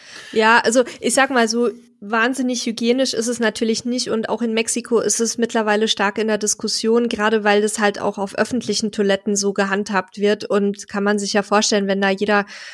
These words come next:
seine, sein Papier da über Tage reinschmeißt, das ist nicht so wahnsinnig lecker. Also man sollte, wenn man das Papier getrennt entsorgt, wirklich gucken, dass man dann auch, ähm, den, äh, ja, das Papier halt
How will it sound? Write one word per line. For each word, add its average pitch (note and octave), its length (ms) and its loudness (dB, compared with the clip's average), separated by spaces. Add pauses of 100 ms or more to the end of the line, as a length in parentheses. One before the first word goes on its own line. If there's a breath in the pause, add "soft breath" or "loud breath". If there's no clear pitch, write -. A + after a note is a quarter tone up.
(160 loud breath)
seine, G3+ 320 0 (180)
sein G3 220 -4
Papier G#3+ 320 0
da G3+ 220 4
über G3+ 260 0
Tage G3+ 400 0
reinschmeißt, G3+ 640 -2
das F#3+ 100 -6
ist G3 160 -8
nicht G#3 180 -6
so G#3 140 -6
wahnsinnig G#3 460 0
lecker. G#3 360 2
Also G#3 140 0
man G#3+ 200 2
sollte, A#3 340 2
wenn A3+ 120 2
man A#3+ 200 2
das A3 240 0 (100)
Papier A3+ 400 0
getrennt A3+ 400 0
entsorgt, G#3+ 540 -2
wirklich G#3+ 340 -2
gucken, A3 360 -2 (440 loud breath)
dass G#3+ 200 2
man G#3+ 180 4
dann G3+ 160 0
auch, G3+ 520 0
ähm, G3 480 0 (160)
den, G#3 320 0 (340)
äh, - 400 -18 (220)
ja, F3+ 160 -2
das G3+ 160 -6
Papier G#3+ 380 2
halt G3 260 2